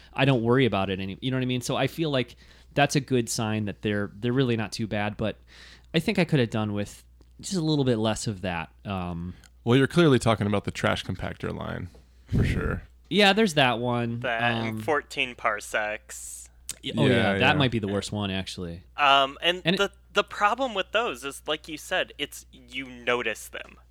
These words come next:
Speaker 3: And it, like, it, like, I don't know, it, I feel like it has a dual effect. Like, on some people, it, like, may, you know, pull them in. It may, like, rekindle, like, a fire with,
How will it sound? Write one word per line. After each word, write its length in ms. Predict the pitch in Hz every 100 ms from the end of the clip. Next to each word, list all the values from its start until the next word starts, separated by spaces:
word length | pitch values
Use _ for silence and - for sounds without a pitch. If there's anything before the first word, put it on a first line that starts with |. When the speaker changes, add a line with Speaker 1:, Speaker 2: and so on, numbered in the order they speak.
| _ _ _ - _
Speaker 3:
And 260 | 135 127 117
it, 180 | 131 131
like, 340 | 131 127 - - _ _ _ -
it, 160 | 151 - - - _ _ _ _ -
like, 320 | 143 143 - - - -
I 120 | - 196
don't 160 | 196
know, 160 | 190 156
it, 180 | 160 170
I 100 | 156
feel 160 | - 185
like 100 | 180
it 80 | 165
has 180 | 151 139
a 80 |
dual 400 | 123 - 127 127
effect. 400 | 120 - 165 - -
Like, 220 | 131 127 -
on 220 | 131 123
some 260 | - 110 117
people, 460 | 170 165 208 - -
it, 180 | 113 -
like, 400 | 123 117 - - _ - - _
may, 600 | 131 120 117 113 117 117 - - _ - - _ _ - -
you 100 | 151
know, 180 | 110 - - -
pull 340 | - 156 147
them 220 | 135 123
in. 280 | 127 107 104 -
It 220 | 123 -
may, 500 | 123 117 117 117 113 120
like, 160 | 117 120
rekindle, 960 | 120 123 - - 139 117 104 104 107 -
like, 320 | 117 110 - _ _
a 140 | - 120
fire 520 | - 131 131 110 107
with, 280 | - -